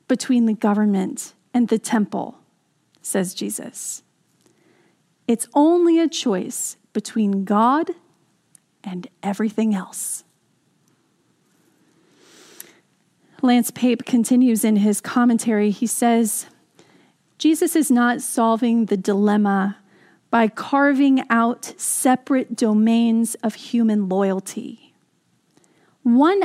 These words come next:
absolute commitment subsumes and relativizes all other commitments.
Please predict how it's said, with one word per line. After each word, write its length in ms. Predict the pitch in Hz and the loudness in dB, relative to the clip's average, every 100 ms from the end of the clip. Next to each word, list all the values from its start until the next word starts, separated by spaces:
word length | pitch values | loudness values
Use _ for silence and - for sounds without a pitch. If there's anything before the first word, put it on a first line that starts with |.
| - | 0
absolute 720 | 277 277 - 302 254 262 - | 0 0 -2 0 2 0 -2
commitment 880 | - 233 220 294 214 190 202 - - _ _ _ _ _ _ | 0 4 4 2 0 -2 -6 -10 -14 _ _ _ _ _ _
subsumes 1300 | - - 226 196 - - - 302 320 359 359 359 - - | -10 -2 0 0 -4 -10 0 2 2 2 0 -2 -8 -4
and 240 | - 302 294 | 2 2 2
relativizes 1500 | 254 277 320 311 - 247 196 185 180 190 190 - 240 - - _ _ _ - | 2 2 2 2 0 -2 0 0 -2 -4 -8 -8 -8 -10 -10 _ _ _ 0
all 540 | 262 262 277 285 - _ _ 233 | 2 2 2 0 -6 _ _ 0
other 420 | 226 226 226 226 _ _ | 2 0 -2 -4 _ _
commitments. 880 | - 220 202 208 196 - - - | 0 0 0 -4 -6 -8 -12 -12